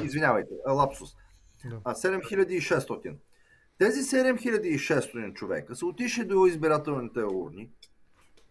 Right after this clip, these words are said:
Speaker 1: и са имали избор между Атака, В М Р О, Н Ф С Б, нали, всички, които са горе-долу в един и същи сегмент. Нали, те са с, с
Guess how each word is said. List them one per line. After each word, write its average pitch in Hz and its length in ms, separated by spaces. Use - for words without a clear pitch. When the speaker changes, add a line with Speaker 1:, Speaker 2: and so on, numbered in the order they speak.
Speaker 1:
и 185 80
са 254 140
имали 240 280
избор 180 420
между 123 260
Атака, 160 760
В 165 200
М 170 100
Р 160 100
О, 151 400
Н 135 180
Ф 175 220
С 151 160
Б, 147 460
нали, 190 280
всички, 269 380
които - 260
са 185 120
горе-долу 202 640
в 180 140
един 180 360
и 180 40
същи 175 360
сегмент. 127 520
Нали, 135 220
те 185 140
са 185 240
с, 151 160
с - 80